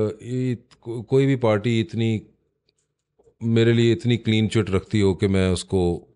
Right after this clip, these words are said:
ब्लाइंडली सपोर्ट कर सकूं। और मसला ये कि हमारे यहाँ पे पार्टियाँ जो है ना, वो अगर आप उनको जब, अ, कोई उनके नेगेटिव या क्रिटिकल किस्म का पॉइंट बताते हैं तो फिर वो उसके ऊपर मानते नहीं हैं।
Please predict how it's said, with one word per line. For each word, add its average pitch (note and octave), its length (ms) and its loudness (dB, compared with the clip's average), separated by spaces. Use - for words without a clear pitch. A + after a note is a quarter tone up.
ब्लाइंडली F2+ 640 -2
सपोर्ट E2 500 -8
कर D2+ 140 -8
सकूं। D#2 340 -12
और B2 80 0
मसला C#3+ 260 2
ये F3 100 4
कि E3+ 60 2
हमारे D#3+ 220 2
यहाँ E3 140 2
पे E3 100 0
पार्टियाँ D3 400 2
जो D3+ 140 2
है D3 60 2
ना, E3 140 0
वो D3+ 120 2
अगर C#3+ 200 0
आप C3+ 220 0
उनको C3+ 240 0
जब, B2+ 220 0
अ, A2+ 640 2
कोई A#2 180 2
उनके A#2 280 0
नेगेटिव A2 600 0
या C3+ 100 4
क्रिटिकल C3 540 0
किस्म A#2+ 420 -4
का B2+ 80 2
पॉइंट A2+ 300 0
बताते G#2+ 320 2
हैं B2 100 2
तो A#2+ 60 0
फिर A#2+ 180 0
वो A#2 220 4
उसके - 360 -2
ऊपर A#2 200 0
मानते F#2 340 0
नहीं E2 140 -4
हैं। C2+ 180 -14